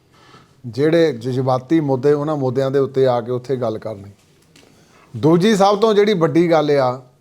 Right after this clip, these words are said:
ਕਿ ਉਹ ਬੇਅਦਬੀ ਕਾਂਡ ਦਾ ਮੁੱਖ ਦੋਸ਼ੀ ਵੀ ਆ, ਉਹਦੇ ਵਿੱਚ ਨਾਮਜ਼ਦ ਹੋ ਚੁੱਕਾ, ਉਹਦੇ ਵਿੱਚ ਹਾਲੇ ਟ੍ਰਾਇਲ ਚੱਲਣਾ ਆ। ਤੇ ਫਿਰ ਇਹ ਜਿਹੜੀਆਂ ਇਹੋ ਜਿਹੀਆਂ ਗਤੀਵਿਧੀਆਂ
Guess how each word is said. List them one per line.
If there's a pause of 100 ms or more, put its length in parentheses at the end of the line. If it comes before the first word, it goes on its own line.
(800)
ਕਿ (520)
ਉਹ
ਬੇਅਦਬੀ
ਕਾਂਡ
ਦਾ
ਮੁੱਖ
ਦੋਸ਼ੀ
ਵੀ
ਆ, (1160)
ਉਹਦੇ
ਵਿੱਚ
ਨਾਮਜ਼ਦ
ਹੋ
ਚੁੱਕਾ,
ਉਹਦੇ
ਵਿੱਚ
ਹਾਲੇ
ਟ੍ਰਾਇਲ
ਚੱਲਣਾ (140)
ਆ। (1200)
ਤੇ
ਫਿਰ (100)
ਇਹ
ਜਿਹੜੀਆਂ (920)
ਇਹੋ
ਜਿਹੀਆਂ
ਗਤੀਵਿਧੀਆਂ